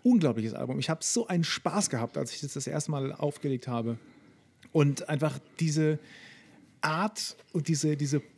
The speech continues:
Punkrock-Energie von ihm, die er da auf einer akustischen Gitarre macht, es ist unfassbar. Ein Riesenspaß.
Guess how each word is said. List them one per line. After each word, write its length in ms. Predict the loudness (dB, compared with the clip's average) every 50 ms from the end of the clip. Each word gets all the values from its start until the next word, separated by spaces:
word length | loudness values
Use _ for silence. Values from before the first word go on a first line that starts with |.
| _ _
Punkrock-Energie 1080 | _ -4 -2 0 -2 -2 0 -2 -2 -4 -2 -2 0 2 4 2 2 2 0 0 0 0
von 180 | -2 -2 -2 -2
ihm, 240 | -2 -2 -4 -4 -4
die 140 | -4 -2 -2
er 80 | -2
da 100 | -2 -4
auf 160 | -4 -4 -6 -6
einer 220 | -4 -4 -4 -6
akustischen 420 | -4 -4 -4 -4 -4 -4 -4 -4 -4
Gitarre 380 | -2 -2 -2 -2 -2 -2 -2 -4
macht, 320 | -4 -6 -6 -8 -10 -10 -10
es 120 | -8 -6
ist 240 | -4 -4 -6 -6 -8 _ _ _ 2
unfassbar. 580 | 2 2 2 0 -6 -12 -10 -10 -10 -10 -10 -4
Ein 160 | -2 0 0
Riesenspaß. 600 | 2 2 0 0 0 -2 0 0 0 2 2 -2